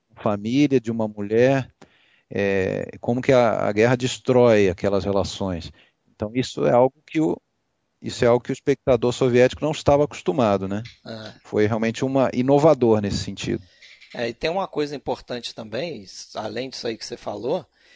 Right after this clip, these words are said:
Speaker 2: é porque, e, pra, e aí falando pra quem não viu, não viu o filme,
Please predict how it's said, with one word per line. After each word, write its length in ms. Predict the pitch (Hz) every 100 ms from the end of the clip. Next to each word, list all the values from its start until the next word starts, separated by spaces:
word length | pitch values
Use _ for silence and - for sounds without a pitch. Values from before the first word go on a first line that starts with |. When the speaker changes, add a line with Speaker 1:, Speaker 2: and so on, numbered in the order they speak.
| _ _ _ _ -
Speaker 2:
é 180 | 117
porque, 960 | 120 - 131 - 147 147 147 123 113 104 _ _ _ -
e, 140 | 117
pra, 180 | - 127
e 160 | 113 120
aí 80 | 120
falando 340 | - 127 131
pra 140 | 123 110
quem 120 | 139
não 140 | 127
viu, 180 | 113 120 107 - -
não 560 | 117 113 110 117 123 -
viu 240 | 127 120
o 20 |
filme, 540 | - - 156 180 -